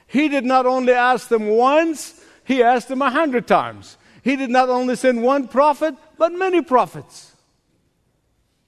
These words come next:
And finally, when he said, "I've had enough," the Babylonians came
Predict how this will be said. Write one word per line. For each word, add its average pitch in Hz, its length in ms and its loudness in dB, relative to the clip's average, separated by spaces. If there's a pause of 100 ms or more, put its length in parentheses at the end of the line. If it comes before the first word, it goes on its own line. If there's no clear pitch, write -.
(320)
And 139 120 -10
finally, 143 460 -4
when 151 160 -8
he 156 120 -8
said, 147 280 -4
"I've 147 180 -10
had 165 180 -4
enough," 120 460 -10 (880)
the 160 100 -4
Babylonians 165 680 -2
came 101 460 -10